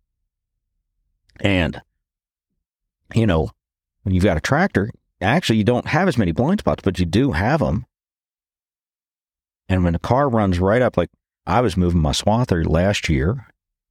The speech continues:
and there was a car rode right up under the back end of my swather. Didn't, didn't hit me, and, I mean, he probably wasn't as close as I thought he was, but I couldn't see him.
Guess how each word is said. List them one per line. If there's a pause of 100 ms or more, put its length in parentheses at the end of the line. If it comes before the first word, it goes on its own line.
(320)
and
there
was
a
car (600)
rode
right (160)
up (200)
under
the
back
end
of
my
swather.
Didn't, (200)
didn't
hit
me,
and,
I
mean,
he
probably
wasn't
as
close
as
I
thought
he
was,
but (720)
I
couldn't
see
him.